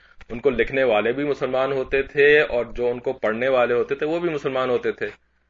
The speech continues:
लेकिन अलिफ से उस किताब के अंदर अल्लाह नहीं होता था, उस किताब के अंदर अलिफ से अनार होता था। तो इब्तिदा हमारी उससे होती है, अलिफ से अनार से हमारी इब्तिदा हुई थी, और फिर आगे जाकर के हमने फिर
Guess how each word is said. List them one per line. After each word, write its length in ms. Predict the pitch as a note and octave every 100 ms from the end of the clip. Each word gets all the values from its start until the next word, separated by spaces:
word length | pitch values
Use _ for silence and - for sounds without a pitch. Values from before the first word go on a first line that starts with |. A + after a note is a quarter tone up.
| _ _ _ _ _ _ _
लेकिन 340 | B2+ D#3 G3 F#3+ A#2
अलिफ 240 | B2 F3+ -
से 220 | F#3 F#3
उस 260 | - C#3 - -
किताब 420 | C3+ B2+ C3 -
के 60 | D3
अंदर 360 | A#2+ B2 C#3+ -
अल्लाह 280 | A2+ A2+ B2+
नहीं 260 | A2+ G#2 G#2
होता 280 | E2+ D#2
था, 160 | D2 - _ _ _ _ _ _ _ - - _
उस 160 | B2+ -
किताब 380 | - G2+ F#2+ -
के 80 | G2+
अंदर 180 | G2+ A2+
अलिफ 220 | F#2+ F#2+
से 140 | - A#2+
अनार 400 | - G2 F#2+ F2+
होता 240 | - -
था। 180 | - - - _ _ _ _ -
तो 60 |
इब्तिदा 420 | - B2+ C#3+ D3+ D#3+
हमारी 380 | C#3+ C3+ C#3 C#3 -
उससे 220 | - E3
होती 280 | E3 D#3 C#3
है, 100 | B2+
अलिफ 180 | A#2+
से 140 | - C#3
अनार 260 | B2+ B2+
से 140 | C3+ C#3
हमारी 260 | B2+ A#2
इब्तिदा 320 | F#2+ - G#2+ C#3+
हुई 200 | D3+ D3+
थी, 200 | D#3+ C3+ - - - _ -
और 100 | B2
फिर 180 | D3 C#3
आगे 280 | B2+ C3+
जाकर 340 | C#3 B2+ B2+ B2+
के 120 | C#3
हमने 340 | B2+ A#2 B2
फिर 300 | A#2 B2 A2